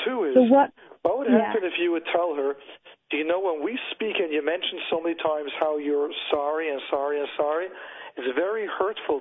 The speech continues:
Speaker 1: to me. It's hard for me to hear it. Can you try with me without apologizing?"
Speaker 2: Yeah, I think I've done that in the past,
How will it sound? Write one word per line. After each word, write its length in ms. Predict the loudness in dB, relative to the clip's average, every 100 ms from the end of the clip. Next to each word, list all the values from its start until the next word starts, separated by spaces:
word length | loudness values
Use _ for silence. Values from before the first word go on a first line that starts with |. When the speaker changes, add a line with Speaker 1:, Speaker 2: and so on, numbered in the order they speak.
| -4
Speaker 1:
to 60 | -4
me. 160 | -2
It's 100 | -2 -2 -2
hard 200 | 0 -2 -4
for 60 |
me 120 | -4 -2
to 160 | -4
hear 380 | -2 -2 -2 -4
it. 100 | -6 _ _ _ _ _ _ _ _ -20 -20 _ _ _ _ _ -6
Can 120 | -4
you 120 | -4
try 260 | 0 0 0
with 160 | -2
me 80 | -2
without 320 | 0 0 0 -2
apologizing?" 1000 | 0 0 0 -2 -2 -2 -2 -4 -6 -12 _ _ _ _ _ _ _ _ _ _ _ _ _ _ _ _ _ _ _ _ _ _ _ _ _
Speaker 2:
Yeah, 480 | 6 8 8 6 4 4
I 120 | 0 6
think 160 | 8 10
I've 180 | 8 6
done 220 | 8 8
that 140 | 8
in 100 | 8 6
the 40 |
past, 360 | 4 6 6